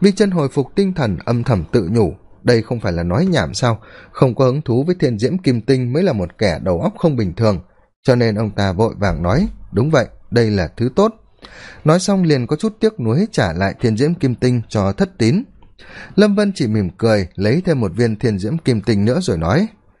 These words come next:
"Một viên này cho Vi trưởng lão, về sau tôi sẽ không thường xuyên ở đây, còn mong Vi đại ca giúp đỡ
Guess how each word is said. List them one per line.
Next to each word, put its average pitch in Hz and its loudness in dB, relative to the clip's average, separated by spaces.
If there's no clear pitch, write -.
"Một 147 2
viên 190 2
này 127 0
cho 117 -4
Vi 120 2
trưởng 98 -2
lão, 113 0
về 123 2
sau 123 -2
tôi 117 -2
sẽ 147 -6
không 117 -2
thường 107 0
xuyên 120 -2
ở 95 0
đây, 107 0
còn 135 2
mong 175 2
Vi 131 2
đại 101 -4
ca 104 0
giúp 160 -4
đỡ 127 2